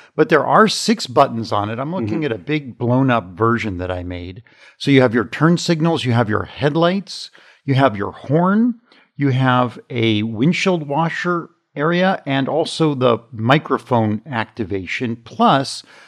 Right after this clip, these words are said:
Speaker 1: the multi-use,
Speaker 2: Hmm.
Speaker 1: uh, um, wheels with the little side buttons. So you can probably, like a Formula One driver, control everything with this steering wheel. And it also makes the new air conditioning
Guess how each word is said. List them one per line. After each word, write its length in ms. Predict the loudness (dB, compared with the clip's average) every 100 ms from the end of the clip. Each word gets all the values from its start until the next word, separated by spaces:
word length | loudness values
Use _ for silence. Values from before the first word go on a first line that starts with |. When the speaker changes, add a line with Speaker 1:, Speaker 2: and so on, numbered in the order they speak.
| _ -6
Speaker 1:
the 480 | 2 4 6 4 0 -10 -20 _ _
multi-use, 1200 | 4 6 6 2 -4 -4 -2 0 0 0 -8 -12 _ _ _
Speaker 2:
Hmm. 40 | -2
Speaker 1:
uh, 320 | 0 -2 -4 -12 -20 _ _ -14
um, 540 | -10 -8 -8 -12 -14 _ -20 -20 _ _
wheels 680 | -6 2 6 8 8 4 -2
with 220 | -4 -6
the 160 | -6 -4
little 180 | -2 -2
side 420 | -2 0 0 2
buttons. 400 | 2 2 -4 -10
So 120 | -4
you 140 | -4 -2
can 160 | -4
probably, 800 | -6 -2 0 0 0 0 0 -2 -10 _ _
like 180 | -6 -4
a 60 | -4
Formula 500 | 0 0 2 2 2
One 260 | 4 2 2
driver, 600 | 2 2 0 -2 -4 -10 _ _
control 540 | -10 -8 -4 -2 -2 -4 0
everything 760 | 2 2 -4 -6 -10 -10 -12 -18 _ _
with 220 | -6 -4
this 180 | -4 -4
steering 400 | -4 -2 0 0
wheel. 220 | 0 0
And 120 | 2
it 80 | 2
also 320 | 2 2 2 0
makes 500 | 0 -2 -6 -12 -14 _ _ _
the 80 | 2
new 200 | 2 2
air 160 | -2
conditioning 800 | -2 -2 0 -2 -6 -6 -6 -10